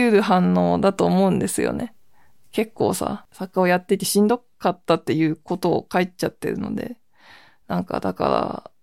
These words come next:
こういう風にね、一方で、まあそれも全然本当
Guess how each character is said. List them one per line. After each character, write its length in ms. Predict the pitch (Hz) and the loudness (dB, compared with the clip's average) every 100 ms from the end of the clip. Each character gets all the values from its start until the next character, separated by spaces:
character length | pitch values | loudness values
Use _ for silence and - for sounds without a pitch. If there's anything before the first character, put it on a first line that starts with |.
| _ | _
こ 140 | - 185 | -2 0
う 40 | |
い 40 | |
う 20 | 190 | 2
風 180 | 202 | 0
に 140 | 175 180 | 0 -2
ね、 300 | - - _ - | -4 -8 _ -10
一 140 | 190 - | -10 -8
方 200 | - 180 | -2 -2
で、 320 | 170 156 - - _ _ _ | 0 -2 -2 -8 _ _ _
ま 120 | 175 | -2
あ 40 | 170 | 2
そ 120 | 233 | 4
れ 100 | 262 | 4
も 140 | 262 | 4
全 160 | 233 233 | 4 4
然 100 | 233 | 4
本 180 | 240 226 | 2 2
当 300 | 220 208 | 2 2